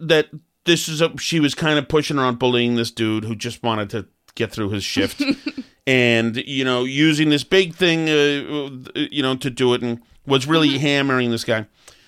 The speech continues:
Speaker 1: So I figured with Kirk's approach, when I listened to the interview, I thought, "Okay,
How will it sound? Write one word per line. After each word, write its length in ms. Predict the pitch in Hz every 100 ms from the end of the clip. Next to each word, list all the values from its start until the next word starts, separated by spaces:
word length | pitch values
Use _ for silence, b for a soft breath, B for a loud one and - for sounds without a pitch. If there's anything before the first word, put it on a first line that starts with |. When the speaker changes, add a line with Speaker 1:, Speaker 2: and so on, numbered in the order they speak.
| b
Speaker 1:
So 160 | - 170
I 140 | 240
figured 360 | - 208 139 131
with 160 | 131
Kirk's 300 | - 185 202
approach, 420 | 190 165 123 120 131
when 100 | 127
I 20 |
listened 400 | 131 151 143 147 -
to 100 | 143
the 180 | 139
interview, 240 | 123 113 113
I 20 |
thought, 260 | 127 123 - _ _ _ -
"Okay, 480 | 262 - 123 110